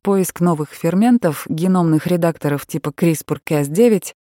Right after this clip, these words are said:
которые потенциально можно применить для создания собственной технологии редактирования, не требующей патентных отчислений.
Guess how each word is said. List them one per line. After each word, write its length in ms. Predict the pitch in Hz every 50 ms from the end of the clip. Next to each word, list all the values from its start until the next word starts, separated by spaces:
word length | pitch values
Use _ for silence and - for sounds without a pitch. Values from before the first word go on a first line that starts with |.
| _ _ _ _ _
которые 380 | - 185 - 220 214 214 202
потенциально 720 | 202 - 190 - 190 185 180 - - 208 208 208 202 185 175
можно 320 | 180 185 185 180 180 170
применить 460 | - - 170 165 170 170 175 180 170
для 160 | 156 165 160 156
создания 600 | - 160 160 156 160 175 180 175 170 160 156 147
собственной 600 | - - 170 156 - - - 147 147 143 139 139
технологии 640 | - 151 147 - 156 156 156 151 147 139 143 143 143
редактирования, 840 | 147 147 151 156 - - - 240 247 233 226 226 220 220 220 214 214
не 160 | 208 233 254
требующей 600 | 226 - 196 190 180 185 202 202 202 - - 202 185
патентных 640 | - 175 - - 156 151 151 - - 151 147 -
отчислений. 840 | 151 147 - - 156 147 - - 156 143 - - - - - - -